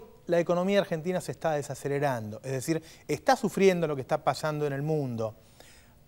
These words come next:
Argentina seguramente tiene todas las posibilidades de volver a crecer,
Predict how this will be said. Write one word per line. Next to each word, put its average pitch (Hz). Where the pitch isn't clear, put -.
Argentina 165
seguramente 165
tiene 151
todas 196
las 147
posibilidades 156
de 151
volver 156
a 147
crecer, 127